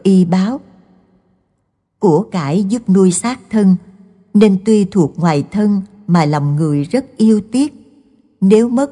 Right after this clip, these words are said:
thì xót xa đau khổ. Nên luật dạy, vật thuộc của người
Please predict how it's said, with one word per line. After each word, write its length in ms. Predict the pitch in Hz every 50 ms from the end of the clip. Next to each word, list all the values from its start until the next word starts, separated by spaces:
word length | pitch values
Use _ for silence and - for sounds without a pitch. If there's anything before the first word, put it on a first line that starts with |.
| - - -
thì 200 | - 185 143 139
xót 340 | - - 233 254 269 -
xa 300 | - - 208 196 190 185
đau 340 | 170 170 190 190 190 185 180 -
khổ. 360 | - 190 156 135 139 165 247 - _ _ _ _ _ _ _ _ _ _ _ _ _ _ _ _ _ _ _
Nên 340 | 202 202 202 208 196 190 180
luật 120 | 170 143 - - 160
dạy, 300 | 160 170 135 135 147 - - _ _ _ _ _ _ _ _ _ _ _ _ _ _ _ _ _ _ _ _ _ _ _
vật 300 | 160 170 180 - - - -
thuộc 200 | 214 185 147 - - -
của 160 | 170 160 170
người 480 | 226 247 190 185 165 151 147 143 135